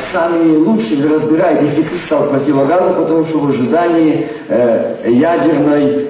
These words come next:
э, или химической, бактериологической, это, что сегодня ждёт". И знаете, люди запасаются противогазом.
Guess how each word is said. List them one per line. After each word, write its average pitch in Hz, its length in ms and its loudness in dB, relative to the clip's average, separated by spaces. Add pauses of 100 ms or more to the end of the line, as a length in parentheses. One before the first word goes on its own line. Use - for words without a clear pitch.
(100)
э, 95 60 -6
или 110 440 2
химической, 156 540 0
бактериологической, 131 1000 0
это, 131 400 0 (520)
что - 180 -6
сегодня 143 480 0
ждёт". 127 540 -2 (260)
И 123 140 0
знаете, 160 400 0
люди 147 180 2
запасаются 127 800 -2
противогазом. 113 840 -2